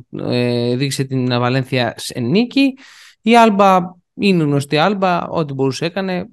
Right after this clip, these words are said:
ξεχώρισε ο Κουμάτζε με ένα double-double, δεκαπέντε πόντους, δέκα rebound. Εντάξει, δεν νομίζω, δεν, δεν έχω κάτι να σχολιάσω, παιδιά, δεν το είδα προσωπικά το παιχνίδι, μη σας λέω τώρα ότι,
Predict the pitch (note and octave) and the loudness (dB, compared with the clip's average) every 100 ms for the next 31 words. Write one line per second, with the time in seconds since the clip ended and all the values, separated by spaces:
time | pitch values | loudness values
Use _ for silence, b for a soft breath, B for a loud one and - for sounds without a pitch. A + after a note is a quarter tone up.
0 | _ - F3+ F3+ D3+ D3+ C3 C#3 D3 C#3 | _ -8 0 2 2 0 -2 -2 -2 -2
1 | C#3 C#3 B2+ C#3 B2 A#2 F3+ F3 D3 C#3 | -2 -2 -2 -4 -4 -2 -2 -2 -2 -4
2 | C#3 C3+ C3 B2 B2 A#2+ A2+ G2+ B2+ F3 | -4 -6 -6 -8 -4 -4 -4 -6 -6 -2
3 | B3 B3+ C4 C4 B3+ - _ _ _ _ | 0 0 0 -2 -6 -12 _ _ _ _
4 | _ _ _ _ _ _ _ - G#3 - | _ _ _ _ _ _ _ -4 -2 -4
5 | - G3 A3 G3+ F#3+ F3 E3 F#3 G3 G#3 | -2 0 2 2 2 2 0 -2 -2 -2
6 | A#3 G#3+ D#3+ C#3+ B2+ C#3+ C#3 C#3+ C#3+ E3+ | -4 -4 -6 -6 -6 -4 -4 -4 -4 -4
7 | D#3+ E3+ F#3+ E3 C#3+ C3+ B2 C3 C3+ C3+ | -2 -4 -2 -2 -2 -4 -8 -10 -8 -6
8 | C3 D3 D3 D3+ C#3+ C3+ C3 B2+ C3 B2+ | -6 -6 -6 -6 -6 -8 -6 -6 -4 -6
9 | B2+ B2 A#2+ B2 A#2+ | -8 -8 -8 -10 -14